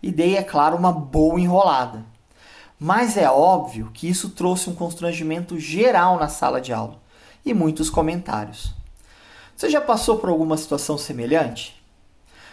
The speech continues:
Então, o que todas essas situações revelam?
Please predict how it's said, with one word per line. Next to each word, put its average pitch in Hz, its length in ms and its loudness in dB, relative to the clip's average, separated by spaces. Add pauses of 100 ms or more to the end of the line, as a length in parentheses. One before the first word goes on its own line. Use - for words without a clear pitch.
(140)
Então, 269 440 -2
o 214 60 -2
que 320 140 2
todas 311 500 0
essas 254 260 0
situações 185 720 -2
revelam? 131 640 -4